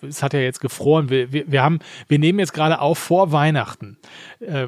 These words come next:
kurz vor Weihnachten, deswegen, äh, die letzten Tage war es kalt, wenn wir senden, beziehungsweise wenn der Podcast rauskommt, ist schon nach Weihnachten,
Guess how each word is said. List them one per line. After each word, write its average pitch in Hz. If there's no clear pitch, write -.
kurz -
vor 139
Weihnachten, 139
deswegen, 151
äh, -
die 151
letzten 175
Tage 170
war 139
es -
kalt, 151
wenn 147
wir 151
senden, 180
beziehungsweise 151
wenn 151
der 151
Podcast 156
rauskommt, 156
ist -
schon 175
nach 185
Weihnachten, 107